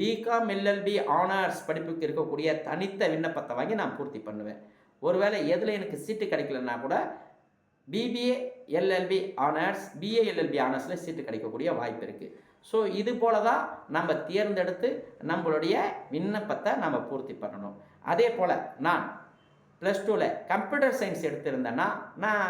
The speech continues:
சீர்மிகு சட்டக்கல்வியில் சேரணும்னு ஆசைப்பட்டேன்னா, நான் ரெண்டு வகையான ஃபார்ம்களை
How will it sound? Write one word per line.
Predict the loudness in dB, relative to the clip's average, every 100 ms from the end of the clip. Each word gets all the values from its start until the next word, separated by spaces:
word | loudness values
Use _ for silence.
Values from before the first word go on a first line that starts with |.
| -2
சீர்மிகு | -2 -2 0 0 0
சட்டக்கல்வியில் | -2 -2 -2 -2 -2 -2
சேரணும்னு | -2 -2 -2 -4
ஆசைப்பட்டேன்னா, | -4 -6 -6 -2 -2 -2 -10 -16 -2
நான் | 0 2 0 0
ரெண்டு | 2 4 4
வகையான | 4 0 0 0
ஃபார்ம்களை | 0 0 0